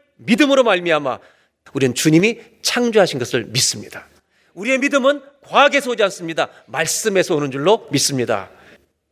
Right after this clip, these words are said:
저는 골로새서 이번에 읽으면서 사도 바울은 이단에 공격받고 있는 골로새 교회를 향해 하나님의 말씀을 아주 체계적으로, 논리적으로 믿음을 설명하고 있기 때문입니다. 우리가 추상적으로 믿음을 가지면 안 되기 때문입니다.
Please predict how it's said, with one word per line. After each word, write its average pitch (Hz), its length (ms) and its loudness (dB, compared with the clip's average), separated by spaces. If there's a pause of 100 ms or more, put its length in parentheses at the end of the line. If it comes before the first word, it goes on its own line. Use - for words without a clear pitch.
(960)
저는 202 380 0
골로새서 214 440 2
이번에 190 260 4
읽으면서 180 640 2 (640)
사도 269 380 -2
바울은 240 380 0
이단에 233 400 0
공격받고 226 800 0
있는 214 180 -4
골로새 208 380 2
교회를 190 280 -2
향해 180 340 -4 (240)
하나님의 254 380 -2
말씀을 233 480 -4 (160)
아주 208 420 -4
체계적으로, 254 600 0
논리적으로 208 800 0
믿음을 190 340 -2
설명하고 208 380 0
있기 143 140 -6
때문입니다. 113 640 -6 (460)
우리가 233 340 -4
추상적으로 294 760 0
믿음을 202 280 0
가지면 170 280 -2
안 139 100 -4
되기 131 140 -4
때문입니다. 104 520 -8